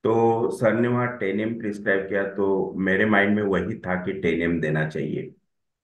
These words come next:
लेकिन मेरे पास available नहीं था और, आ, मेरे पास only two hundred ही था। इस, मैंने सोचा कि चलो अगर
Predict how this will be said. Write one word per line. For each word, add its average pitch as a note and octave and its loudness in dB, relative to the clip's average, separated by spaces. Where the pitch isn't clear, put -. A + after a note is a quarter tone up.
लेकिन G#2 4
मेरे G2+ 4
पास A2 4
available G2 2
नहीं A2 -4
था B2 -6
और, E2+ 2
आ, F2 2
मेरे F2+ 2
पास G2 -2
only F#2 0
two F2+ 0
hundred F#2+ 2
ही A#2+ 0
था। G#2 -6
इस, E2 -6
मैंने F#2 4
सोचा F2+ 0
कि G2 -2
चलो G2 6
अगर F#2 4